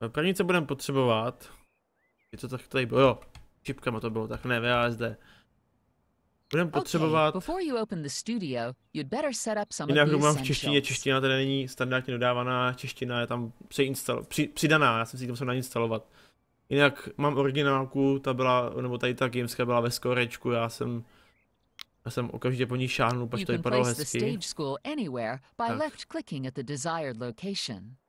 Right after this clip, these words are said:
Speaker 2: Go ahead, give it a
Speaker 1: Tak.
Speaker 2: try.
Speaker 1: No, pak si dáme školu. Bude to chtít rozdělit. To znamená,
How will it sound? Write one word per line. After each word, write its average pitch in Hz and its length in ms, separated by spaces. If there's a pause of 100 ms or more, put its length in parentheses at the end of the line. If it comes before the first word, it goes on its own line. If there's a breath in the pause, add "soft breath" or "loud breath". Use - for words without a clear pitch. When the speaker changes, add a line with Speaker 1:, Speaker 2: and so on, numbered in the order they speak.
(360)
Speaker 2:
Go 359 100
ahead, 311 360 (300)
give 254 160
it 220 60
a - 40
Speaker 1:
Tak. - 80
Speaker 2:
try. 123 420 (180)
Speaker 1:
No, 139 100
pak 139 180
si 165 100
dáme 160 260
školu. 143 460 (920)
Bude 131 320
to 160 80
chtít 160 220
rozdělit. 151 600 (2000)
To 131 60
znamená, 127 640